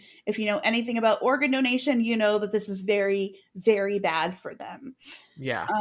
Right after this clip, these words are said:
Speaker 1: Um, Brittany is begging Mom to leave her alone and not go in there. Brittany's like, "I didn't want this. I didn't want to do this." And Mom assures her that we all make bad decisions and it's not too late and that Mom needs to help her find April.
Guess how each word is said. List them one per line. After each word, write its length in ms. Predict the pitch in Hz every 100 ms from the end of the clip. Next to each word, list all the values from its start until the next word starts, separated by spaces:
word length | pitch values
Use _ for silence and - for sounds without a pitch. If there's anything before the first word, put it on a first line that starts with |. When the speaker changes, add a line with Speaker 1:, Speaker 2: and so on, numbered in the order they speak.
| 202
Speaker 1:
Um, 320 | 185 185 185
Brittany 380 | - 233 262 254
is 100 | 208
begging 380 | - 202 208 220
Mom 300 | 208 196 196
to 160 | - 196
leave 320 | 196 214 220
her 140 | 208
alone 440 | 180 185 220 220 208
and 100 | 190
not 220 | 185 185
go 160 | 175 202
in 120 | 247
there. 380 | 240 240 233 -
Brittany's 340 | 190 220 208 196
like, 160 | - -
"I 80 | 208
didn't 220 | 185 220
want 240 | 277 269
this. 200 | 269 254 -
I 60 |
didn't 160 | 214 202
want 100 | 190
to 60 | 180
do 220 | 247 262
this." 320 | 254 247 247
And 100 | 220
Mom 220 | 202 208
assures 360 | 254 254 220 214
her 300 | 208 202 202 - - _ -
that 320 | 175 156 -
we 100 | 175
all 400 | 175 214 262 269
make 320 | 294 294 294 -
bad 240 | 294 311
decisions 640 | 311 370 339 262 240 240 233
and 100 | 190 185
it's 180 | -
not 220 | 190 202 -
too 180 | 320 302
late 320 | 370 277 -
and 140 | 233
that 160 | 202 -
Mom 300 | 190 175 208
needs 260 | 233 233 -
to 100 | 254
help 220 | 254 254
her 120 | 262 254
find 300 | 262 262 254
April. 500 | 262 254 - -